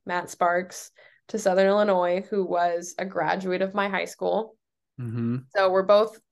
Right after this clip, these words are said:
Speaker 1: Noblesville Millers. Um, I rejected his offer at Southern Illinois. Um, following,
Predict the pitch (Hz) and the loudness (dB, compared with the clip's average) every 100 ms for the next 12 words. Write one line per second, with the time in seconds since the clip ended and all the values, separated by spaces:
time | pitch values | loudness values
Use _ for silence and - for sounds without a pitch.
0 | - 202 202 220 214 196 185 175 175 185 | -4 0 0 0 0 0 -2 -2 -2 -6
1 | - _ _ _ - 170 175 170 170 175 | -12 _ _ _ -14 -10 -6 -6 -6 -8
2 | - 185 185 190 196 190 190 202 226 208 | -4 0 2 2 4 2 2 0 2 2
3 | 190 214 202 196 196 190 190 190 185 175 | 2 2 2 2 0 0 0 -2 -2 -4
4 | 175 175 180 - _ _ - 180 175 175 | -4 -8 -12 -20 _ _ -4 0 0 0
5 | 170 165 151 _ _ - - 208 226 226 | -2 -6 -12 _ _ -2 4 6 6 6
6 | 220 202 196 196 | 6 4 0 -4